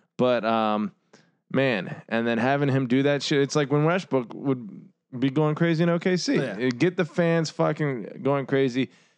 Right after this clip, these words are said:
Speaker 1: And so, you know, and, and actually Kemp is like a,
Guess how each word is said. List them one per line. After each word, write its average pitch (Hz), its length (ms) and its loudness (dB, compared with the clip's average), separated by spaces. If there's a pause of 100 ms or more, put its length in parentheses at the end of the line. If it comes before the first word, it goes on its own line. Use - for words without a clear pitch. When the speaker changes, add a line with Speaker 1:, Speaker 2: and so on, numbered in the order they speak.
(240)
Speaker 1:
And 127 220 0
so, 120 540 2 (180)
you 127 160 0
know, 120 140 2
and, 117 180 0
and 127 160 -2
actually 143 380 -2
Kemp 127 340 -2 (880)
is 117 220 0
like 117 200 -2
a, 113 100 0